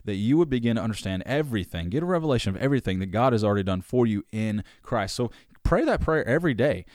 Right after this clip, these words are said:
and say, "Father, you know, if you need healing, ask the Lord to give you revelation, uh, of, of that he's already healed you, that, that he's already prospered, that he's already given you peace and joy and, and wi-, wisdom and knowledge," all these things. You can pray that prayer all the time, and I encourage you to do it.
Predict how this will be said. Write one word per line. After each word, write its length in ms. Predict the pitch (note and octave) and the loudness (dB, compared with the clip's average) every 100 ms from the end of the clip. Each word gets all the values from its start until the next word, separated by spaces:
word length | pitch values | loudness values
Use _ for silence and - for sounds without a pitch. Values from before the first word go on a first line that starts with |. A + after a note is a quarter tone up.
| - | -20
and 300 | - G#2 G2+ | -6 -4 -4
say, 140 | - G#2+ | -4 -4
"Father, 360 | - C#3 B2 - | 0 2 2 -2
you 100 | G#2+ | -4
know, 60 | |
if 100 | A2 | -2
you 60 | A#2+ | 0
need 160 | C3 A#2 | 0 0
healing, 240 | D3+ A#2+ - - | -2 -6 -10 -8
ask 220 | F2+ - | -6 -4
the 80 | G#2 | -2
Lord 160 | G2+ | -2
to 40 | G2 | -2
give 160 | G#2 | -2
you 80 | G#2 | 0
revelation, 680 | G#2 G#2+ G#2+ G#2+ A2 G#2+ G2+ - - | 2 2 2 0 0 -4 -6 -8 -4
uh, 40 | |
of, 320 | F2+ E2 F2+ - | -2 -2 -4 -4
of 200 | F2 E2+ | -6 -2
that 160 | G2 | -2
he's 140 | G2+ F#2+ | -2 0
already 240 | A2 A2+ | 2 2
healed 280 | G#2+ D3 A2 | 2 0 -2
you, 100 | E2 | -4
that, 160 | E2 F2 | -4 -4
that 280 | G2 F2 | -6 -6
he's 120 | G2 F#2+ | -6 -4
already 220 | G2 G2+ | -2 -4
prospered, 520 | - C3+ C#3 F#2 E2 | -2 -2 -2 -6 -6
that 220 | E2 E2 - G2+ | -6 -8 -12 -10
he's 160 | G2 | -6
already 160 | G2 F#2+ | -4 -4
given 200 | G#2 G#2 | -2 -2
you 100 | G#2+ | 0
peace 380 | - D3 F2+ - | 0 -2 -4 -6
and 120 | F2+ | -4
joy 420 | G#2+ B2+ F#2+ F2 | -2 0 0 -2
and, 100 | E2+ - - | -4 -8 -10
and 140 | F2+ | -2
wi-, 160 | G2+ C3+ | 4 4
wisdom 380 | G#2+ C#3+ A2 F#2+ | 4 2 0 -4
and 60 | |
knowledge," 220 | G2+ A#2 - - - | -2 -2 -4 -12 -12
all 240 | - G2 G2 | -2 0 2
these 240 | G#2 G2+ | 0 -2
things. 260 | C#3 G#2 - _ | -4 -4 -8 _
You 140 | A2+ | -4
can 100 | G3+ | -2
pray 220 | B2+ B2+ B2 | -2 0 0
that 120 | - | 0
prayer 300 | A2 F#2 - | 0 0 2
all 160 | G2+ | 2
the 100 | A2+ | 2
time, 280 | G#2 F#2+ - | 2 -2 -4
and 100 | E2 | -4
I 100 | G2 | -2
encourage 360 | F#2+ - B2 A2 | -4 -2 0 0
you 60 | |
to 100 | G#2 | 0
do 80 | G2+ | 0
it. 140 | D#2+ | -2